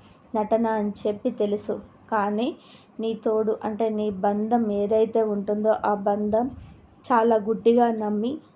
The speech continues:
వారి మీద ఎక్కువ శ్రద్ధను చూపిస్తూ ఉన్నారు. మనసులో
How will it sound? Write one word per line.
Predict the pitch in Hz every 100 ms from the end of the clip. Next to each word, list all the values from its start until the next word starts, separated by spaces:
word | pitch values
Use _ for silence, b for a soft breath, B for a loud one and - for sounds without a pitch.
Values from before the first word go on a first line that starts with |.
| _ -
వారి | 214 214 220 220
మీద | 214 214 190 220 233 220
ఎక్కువ | 214 - - 226
శ్రద్ధను | 220 - 214 190 185 214
చూపిస్తూ | 208 233 214 208 - 220
ఉన్నారు. | 214 202 202 208 - B B B B B
మనసులో | 214 220 214 226 214 214